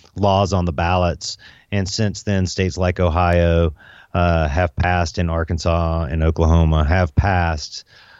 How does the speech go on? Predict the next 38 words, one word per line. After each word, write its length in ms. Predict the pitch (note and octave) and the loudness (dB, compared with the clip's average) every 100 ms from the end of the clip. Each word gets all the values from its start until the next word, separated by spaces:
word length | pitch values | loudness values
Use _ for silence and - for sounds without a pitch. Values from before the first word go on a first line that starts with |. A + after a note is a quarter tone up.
| _ - | _ -6
uh, 140 | D#2 | -4
legal 340 | D#2+ F#2+ E2+ | -2 0 0
cannabis 560 | E2 G2 F#2 D#2+ D#2 D2+ | -2 2 2 2 0 2
laws 380 | E2 D#2 D#2 D2 | 2 4 2 2
and 100 | D#2 | 2
have 220 | E2 D#2+ | 2 2
regulated 640 | E2 E2 F2+ E2+ D#2+ D2+ | 2 0 0 -2 -2 -2
industry 400 | E2 D#2+ D2 E2+ | -2 -2 -2 -2
they're 160 | D#2+ D#2 | 0 2
developing. 640 | D2 D#2 D#2 D#2 D2+ D2 - - - - - - - - | 2 4 4 4 2 0 -2 -10 -20 -20 -20 -20 -12 -2
Um, 460 | F#2+ F2 E2 E2+ - - - _ | 2 4 4 2 -2 -14 -20 _
you 80 | A2 | 2
know, 60 | G#2 | 4
many 320 | G#2+ C#3+ D3 | 4 2 2
other 300 | A2+ A#2+ A#2+ | 0 0 -2
presidents, 840 | A#2 A#2 A#2 A2+ A#2 A2+ - - - | -2 -2 -2 -2 -2 -2 -6 -12 -6
the, 500 | G#2+ G2 G2 F#2 - | -2 -2 -2 -4 -4
you 160 | G#2 | -2
know, 120 | G2+ G2 | 0 2
the 80 | G2 | 2
thing 260 | F#3 G3+ | 2 2
about 300 | F#3+ E3+ D3 | 4 4 2
Trump, 320 | - C#3 B2+ | 0 0 0
one 160 | C3+ D#3+ | 0 0
of 60 | C#3+ | 0
the, 100 | A#2+ | -2
one 260 | - D#3+ | -2 -2
of 80 | F#3 | 0
the 80 | D#3+ | 2
things 320 | D#3 D3 C3 | 4 2 2
people 300 | - - G2+ | 0 2 2
voted 440 | E2+ A2+ A2+ A2 | 2 4 4 2
Trump 380 | - A2+ G2 F#2+ | 0 0 0 0
in 300 | G#2 G#2 G2 | 2 2 0
for, 560 | F#2+ F#2 F2 F2+ F2 E2+ | -2 0 2 4 2 0
and 240 | G2+ G2 | 0 2
I'm 180 | G2+ | 2
a, 60 | C#3+ | 2